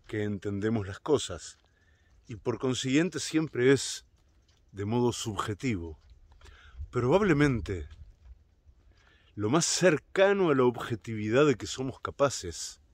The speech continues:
sea la subjetividad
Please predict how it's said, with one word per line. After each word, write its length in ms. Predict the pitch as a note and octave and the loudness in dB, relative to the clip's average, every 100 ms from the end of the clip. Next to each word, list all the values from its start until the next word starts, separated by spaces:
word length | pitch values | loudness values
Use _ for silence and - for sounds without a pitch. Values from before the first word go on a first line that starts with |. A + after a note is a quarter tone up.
| _ _ _ _ _ _ _ _ _ _ - _ - - _ _ _ - - - - | _ _ _ _ _ _ _ _ _ _ -20 _ -20 -20 _ _ _ -20 -20 -20 -20
sea 340 | - - A#2 | -10 0 0
la 100 | G#2+ | 0
subjetividad 920 | G2 - G#2+ - A2 - G2+ G2+ G2+ | -2 -6 -4 -4 -4 -6 -4 0 2